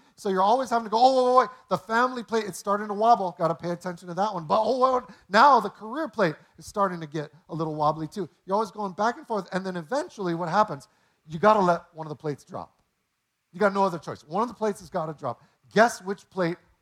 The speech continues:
always is gonna drop first? God. God,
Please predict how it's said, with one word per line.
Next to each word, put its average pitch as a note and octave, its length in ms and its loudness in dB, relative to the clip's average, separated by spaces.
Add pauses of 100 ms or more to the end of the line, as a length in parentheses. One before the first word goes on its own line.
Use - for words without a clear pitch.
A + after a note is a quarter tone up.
(120)
always F3 420 -2
is C#3 100 -16
gonna D3 240 -10
drop C3 400 -8
first? - 420 -20 (1400)
God. D#2+ 220 -18 (3000)
God, D3 200 0